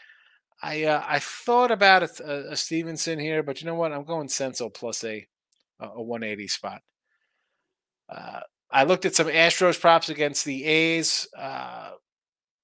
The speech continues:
my guy Tucker was a plus one twenty. Pena was one thirty-five, but I don't know. He might be leading off. I don't know where he's hitting.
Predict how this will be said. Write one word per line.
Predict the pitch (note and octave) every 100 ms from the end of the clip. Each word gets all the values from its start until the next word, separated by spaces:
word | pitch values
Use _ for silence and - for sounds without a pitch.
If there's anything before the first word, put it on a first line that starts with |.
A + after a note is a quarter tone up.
| - -
my | C#3 B2+
guy | B2
Tucker | F3+ - D#3
was | C#3+
a |
plus | - D3 -
one | C3
twenty. | A2+ F3+ G3 F#3
Pena | E3 E3 D#3+ D3+
was | C3+
one | C#3 B2+
thirty-five, | C#3 C3 - F3 E3+ D#3+
but | C#3+
I |
don't | D3+
know. | C#3
He | D#3+
might | D#3+
be | C3+
leading | B2+ C3 B2
off. | E3+ G#3+ -
I | C#3+
don't | C3
know | B2+
where | B2+ B2
he's | C#3 C3 -
hitting. | - F#3 F#3 E3+